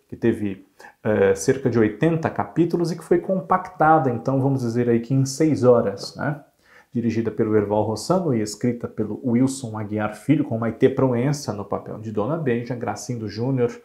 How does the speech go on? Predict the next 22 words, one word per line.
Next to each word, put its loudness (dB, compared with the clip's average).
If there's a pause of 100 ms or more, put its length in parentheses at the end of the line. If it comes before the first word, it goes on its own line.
(260)
o -4
Antônio, 0 (340)
né? -4 (240)
Sérgio 2
Brito 2
também, 0
Bia 2
Seidel, 0
Sérgio -2
Mamberti, 0
Arlete -6
Salles, 0
Carlos 0
Alberto, 2 (320)
Miriam -2
Pires, 0
Aldo -4
César, 2 (540)
entre -2
muitos -4
outros, -8
né? -2